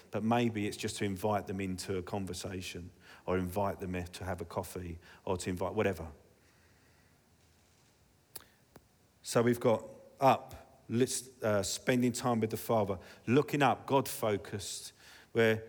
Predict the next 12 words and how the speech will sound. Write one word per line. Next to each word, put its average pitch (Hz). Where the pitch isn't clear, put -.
church-focused. 117
We're 120
loving, 131
supporting, 120
serving 107
one 113
another, 110
growing 113
together. 104
And 107
then 117
where 110